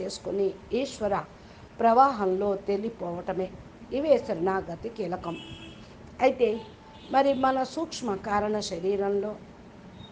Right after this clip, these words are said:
కూడా ఇవన్నీ రికార్డింగ్ అయి ఉన్నాయి. మనసు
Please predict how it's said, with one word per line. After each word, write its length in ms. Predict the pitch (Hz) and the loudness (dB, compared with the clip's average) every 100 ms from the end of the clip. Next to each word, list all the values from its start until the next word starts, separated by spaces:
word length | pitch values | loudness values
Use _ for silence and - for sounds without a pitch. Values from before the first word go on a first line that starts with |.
| - - - - - - | -20 -20 -20 -20 -8 0
కూడా 200 | 311 311 | 6 6
ఇవన్నీ 580 | 277 226 214 233 196 170 | 6 4 2 2 0 -2
రికార్డింగ్ 560 | 208 214 208 196 190 185 | -4 -2 0 0 2 0
అయి 160 | 185 170 | 0 -2
ఉన్నాయి. 300 | 170 170 - - - - - | -2 -4 -6 -16 -20 -20 -6
మనసు 520 | 226 220 233 269 262 | 0 0 0 -2 -6